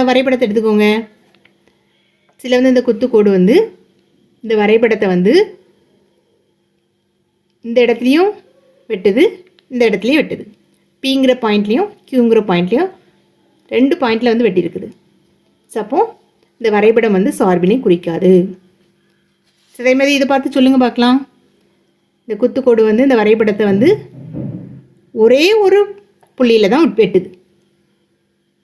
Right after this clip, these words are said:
So, ஒரே ஒரு புள்ளியில வெட்டுறதுனால, பிங்கிற புள்ளியில மட்டும்தான் வெட்டுது. So, அதனால இந்த வரைபடங்கள் வந்து, இந்த வரைபடம் வந்து சார்பினை குறிக்கும். காரணம் என்ன? வரைபடங்கள் வந்து அதிகபட்சமாக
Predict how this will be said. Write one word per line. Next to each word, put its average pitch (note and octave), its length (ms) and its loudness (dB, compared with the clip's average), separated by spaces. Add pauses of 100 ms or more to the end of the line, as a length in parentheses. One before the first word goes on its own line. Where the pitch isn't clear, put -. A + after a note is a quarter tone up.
(380)
So, - 140 -20
ஒரே A#3+ 100 4 (100)
ஒரு E4 140 2
புள்ளியில A#3 320 2
வெட்டுறதுனால, F3 580 0
பிங்கிற A#3 320 2
புள்ளியில G#3 280 0
மட்டும்தான் G#3+ 280 0
வெட்டுது. F3+ 260 0 (500)
So, A#3+ 120 -8
அதனால F#3+ 260 0 (420)
இந்த G#3 160 -2
வரைபடங்கள் G3 600 0
வந்து, A3 160 2 (720)
இந்த A3 160 -2
வரைபடம் A#3+ 440 0
வந்து C#4 160 2 (120)
சார்பினை F3+ 400 -2 (100)
குறிக்கும். F#3+ 420 0 (2000)
காரணம் D#4 400 2
என்ன? D4+ 180 2 (1500)
வரைபடங்கள் C#4 540 0
வந்து D4 160 2 (100)
அதிகபட்சமாக C4+ 840 0